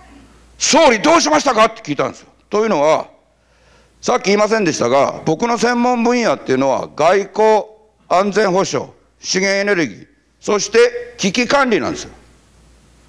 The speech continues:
アンカーでも危機管理の話してましたよね。危機管理の中には感染症があるんです、まず、実は。だから二十五年やってきました。ね。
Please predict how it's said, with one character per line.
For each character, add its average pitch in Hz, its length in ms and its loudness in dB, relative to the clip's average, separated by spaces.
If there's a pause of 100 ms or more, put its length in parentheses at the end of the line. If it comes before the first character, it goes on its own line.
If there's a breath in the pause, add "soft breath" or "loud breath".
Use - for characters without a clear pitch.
(360)
ア 233 160 2
ン 254 80 -6
カ 208 100 0
ー 196 60 4
で 190 80 -2
も 165 80 -2
危 190 140 -2
機 - 40 -10
管 214 140 2
理 180 40 0
の 170 60 0
話 180 200 -4
し - 40 -6
て 214 80 0
ま 254 100 0
し 233 60 -6
た 147 80 -2
よ 104 80 -4
ね。 101 340 -4 (2000)
危 233 140 -2
機 233 60 -16
管 302 200 4
理 269 80 0
の 208 100 2
中 202 200 2
に 208 60 0
は 180 60 4
感 240 240 0
染 233 160 2
症 226 160 2
が 190 100 6
あ - 40 6
る 131 60 -4
ん - 20 -8
で - 60 -16
す、 - 80 -18
ま 104 100 -6
ず、 73 180 -14
実 104 220 -8
は。 - 180 -8 (240)
だ 175 80 -2
か 156 100 0
ら 185 60 -2
二 220 60 -2
十 196 120 2
五 151 120 -2
年 135 80 -4
や 120 60 -4
っ - 20 -4
て 113 120 -6
き 98 60 -8
ま 98 80 -6
し - 80 -14
た。 - 160 -20 (720)
ね。 - 180 -6